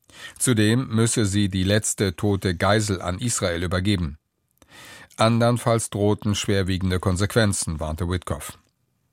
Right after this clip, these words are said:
Zuvor wurden die Mitglieder einer Übergangsregierung aus palästinensischen Technokraten bekannt gegeben.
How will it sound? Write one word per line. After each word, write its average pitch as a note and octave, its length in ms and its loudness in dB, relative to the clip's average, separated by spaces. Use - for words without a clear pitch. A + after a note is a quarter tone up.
Zuvor D#3 520 4
wurden C#3 280 2
die B2 80 2
Mitglieder B2 520 2
einer A2+ 220 2
Übergangsregierung G2+ 1040 0
aus F#2+ 200 0
palästinensischen A2 1000 0
Technokraten G#2 800 0
bekannt G2 360 0
gegeben. G2 440 2